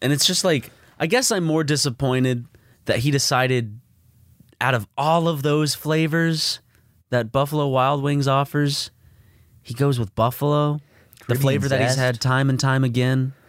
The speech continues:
Speaker 2: Even try a dry rub flavor this time. You know, some, some
Speaker 1: Exactly.
Speaker 2: lemon zest or, like, or, uh,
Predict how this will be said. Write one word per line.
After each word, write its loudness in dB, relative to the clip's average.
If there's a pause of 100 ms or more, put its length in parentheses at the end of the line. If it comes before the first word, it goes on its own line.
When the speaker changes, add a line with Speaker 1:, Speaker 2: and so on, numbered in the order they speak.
(320)
Speaker 2:
Even 0
try -2
a 2
dry 0
rub 0
flavor 0
this 0
time. -12
You -2
know, 2
some, 2
some 2
Speaker 1:
Exactly. 2
Speaker 2:
lemon 2
zest -2
or, 0
like, 0
or, 2
uh, 2